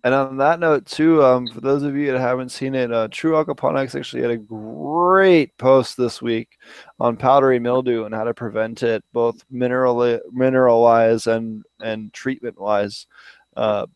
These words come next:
you know, both preventative and treatment-wise. Um, he had a great, great po-, uh, post on his website that was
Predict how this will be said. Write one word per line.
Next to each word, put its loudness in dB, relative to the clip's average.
you -8
know, -2
both 0
preventative 0
and -2
treatment-wise. -10
Um, -4
he -12
had -2
a -4
great, -2
great -2
po-, -2
uh, 2
post -2
on -6
his -6
website 0
that -6
was -8